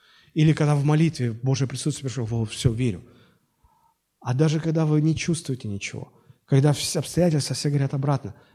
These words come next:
верой вселиться Христу. Не чувствами, не знамениями, не чудесами. «О, Господи, я молюсь, чтоб ты меня исцелил от рака, ты меня не исцеляешь. Почему? Ну, я уже не верю».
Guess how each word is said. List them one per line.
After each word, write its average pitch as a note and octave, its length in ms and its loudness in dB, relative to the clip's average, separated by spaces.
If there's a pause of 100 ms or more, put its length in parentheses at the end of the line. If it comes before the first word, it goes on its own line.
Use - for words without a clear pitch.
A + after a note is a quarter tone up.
(100)
верой G#2+ 840 -2 (680)
вселиться G2 520 -2
Христу. - 480 -10 (180)
Не D#3 120 6
чувствами, B2+ 640 -4 (460)
не D#3 180 8
знамениями, D3 1160 6
не E3 160 10
чудесами. D3+ 840 2 (840)
«О, E3 260 6
Господи, D3+ 360 2
я D3+ 120 4
молюсь, D#3+ 220 2
чтоб D3 160 -4
ты D#3 80 4
меня D3 160 6
исцелил C#3+ 300 2
от C3+ 120 0
рака, C#3 220 4
ты C3+ 80 0
меня C3 180 0
не B2+ 80 2
исцеляешь. A#2 580 -2
Почему? A#2+ 380 -4
Ну, B2 80 0
я C3+ 140 4
уже A#2 180 0
не A#2 80 2
верю». A2+ 240 0